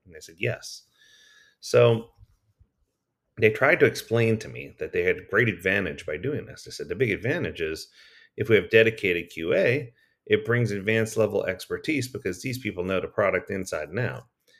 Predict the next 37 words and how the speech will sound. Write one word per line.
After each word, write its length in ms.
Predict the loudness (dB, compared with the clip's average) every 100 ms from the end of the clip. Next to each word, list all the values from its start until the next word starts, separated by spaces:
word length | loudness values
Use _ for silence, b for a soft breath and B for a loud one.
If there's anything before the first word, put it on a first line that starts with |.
| b b b -2
And 220 | 0 2
then 120 | 2
it 100 | 2
makes 220 | -2 -4
Q 180 | 0 2
A 100 | 2
not 220 | 0 -4
negotiable 640 | -2 4 4 2 -2 -2 0
either. 280 | 0 -2
You 140 | -6 -6
know, 80 | -6
even 260 | -2 0
under 520 | 0 0 0 -4 -8 _
severe 440 | -8 -6 0 2 2
stress, 480 | 2 4 4 2
you're 120 | -6 0
gonna 280 | 2 2
get 200 | 2 0
tested 420 | 0 0 -2 -8 -8
because 260 | -10 -10
you 100 | -4
have 340 | 2 4 2 -2 b b b
a 80 | -4
dedicated 520 | 2 2 2 -2 -4 -6
team 200 | -8 -6
of 80 |
people 320 | -6 -4 -2 -4
who 80 | -4
are 100 | -6
responsible 840 | -8 -6 -4 -4 -6 -8 -8 -10 _ _ _ _ _ _
for 100 | 0
testing 600 | 2 2 2 0 -10 -12 -16 _ -12
this 180 | -12 -4
piece." 420 | -4 -4 -12 -16
I 60 |
said, 180 | -14 -12
"Okay, 300 | -10 -8 -10